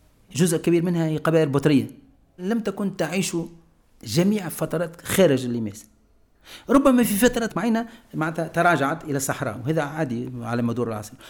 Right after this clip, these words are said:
ولكنها لا يمكن أن نسميها قبائل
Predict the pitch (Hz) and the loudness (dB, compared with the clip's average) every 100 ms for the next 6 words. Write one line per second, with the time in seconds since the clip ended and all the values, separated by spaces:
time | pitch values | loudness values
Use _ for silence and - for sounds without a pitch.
0 | - 151 170 220 170 165 196 240 226 220 | -4 -2 2 2 2 0 2 2 0 -4
1 | 202 - - 165 175 - 185 190 170 - | -6 -8 -6 -4 -2 -2 -2 -4 -4 -4
2 | 156 165 156 156 | -4 -2 -4 -6